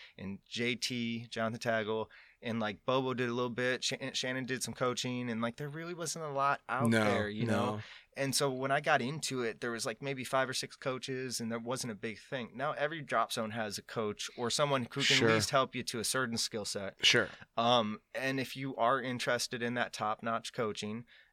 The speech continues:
Speaker 1: I, I recommend taking it.
Speaker 2: Yeah,
Speaker 1: That's
Speaker 2: absolutely.
Speaker 1: what, that's what I do for a living. That's what a few of us have the privilege of doing full-time. Um, which people are like, "How the fuck do you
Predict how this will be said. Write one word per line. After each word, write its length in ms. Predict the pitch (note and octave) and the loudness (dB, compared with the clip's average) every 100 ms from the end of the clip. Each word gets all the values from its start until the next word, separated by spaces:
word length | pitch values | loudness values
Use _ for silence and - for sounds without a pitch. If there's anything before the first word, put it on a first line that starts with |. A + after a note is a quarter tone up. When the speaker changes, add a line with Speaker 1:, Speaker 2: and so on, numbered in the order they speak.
| _ | _
Speaker 1:
I, 220 | F2+ E2+ D#2+ F#2+ | -2 -2 -4 -8
I 160 | F#2+ | -8
recommend 600 | F2 F2+ - G#2+ A#2+ D3+ | -8 -10 -8 -6 -6 -8
taking 400 | - D3 G3 G#2 | -8 -10 -8 -12
it. 180 | F2 - - | -12 -12 -2
Speaker 2:
Yeah, 100 | B3+ | 2
Speaker 1:
That's 200 | B2+ D#3+ | 2 2
Speaker 2:
absolutely. 360 | E3 C#3+ D#3 | 2 6 6
Speaker 1:
what, 40 | - | 4
that's 200 | E3 - | -2 -2
what 140 | F#3 | -2
I 100 | D#3+ D3+ | -2 -4
do 180 | F3 | -10
for 180 | G3 G#2 | -10 -6
a 40 | G2 | -4
living. 300 | G2 G2 A2 | -4 -6 -6
That's 180 | C3+ D3 | -6 -4
what 180 | C#3 - _ _ _ | -6 -8 _ _ _
a 60 | C3 | -10
few 300 | - D3 D#3 | -6 -4 -2
of 80 | C3+ | 0
us 300 | B2 - - | 0 -2 -4
have 140 | B2 G#2+ | -6 -8
the 80 | |
privilege 480 | - E3 D3 B2+ G#2 | -10 -10 -4 -4 -4
of 80 | F#2+ | -8
doing 420 | A2+ A2+ G#2 G2+ _ - _ | -6 -6 -6 -8 _ -20 _
full-time. 720 | - C3 - C3 C#3 A#2+ G#2 - - - - - | -4 -2 -2 -2 -6 -6 -8 -14 -18 -18 -20 -8
Um, 560 | A2 G#2 G2+ G2 G2 A2 _ - | -4 -4 -4 -8 -12 -18 _ -12
which 360 | A#2+ C#3 - - | -4 -2 0 -2
people 260 | D3 D3 | -6 -6
are 20 | D3 | -6
like, 80 | |
"How 160 | C#3 C#3 | -6 -8
the 80 | D#3 | -8
fuck 220 | - C#3+ | -8 -8
do 100 | - | -6
you 120 | E3 | -4